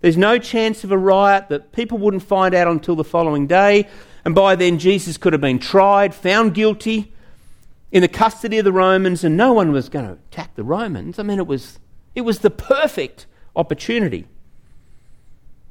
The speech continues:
And in addition, there's no way that Jesus would not have been celebrating the Passover with his disciples on that night,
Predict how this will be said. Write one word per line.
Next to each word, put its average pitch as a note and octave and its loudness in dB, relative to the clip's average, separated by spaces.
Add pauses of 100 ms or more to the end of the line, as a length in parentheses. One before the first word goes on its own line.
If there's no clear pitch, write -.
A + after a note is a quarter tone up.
And D3+ 2
in G3+ 4
addition, E3+ 0
there's C#3 2
no F3 4
way D3+ 2
that A#2+ -6
Jesus B2+ -2
would A#2+ 0
not C#3+ 2
have A#2+ -2
been A#2+ -2
celebrating A#2 0
the G#2 -6
Passover G#2 -4
with B2+ -4
his A2+ -4
disciples C#3 -4
on E3+ 2
that D#3+ 0
night, G2 -6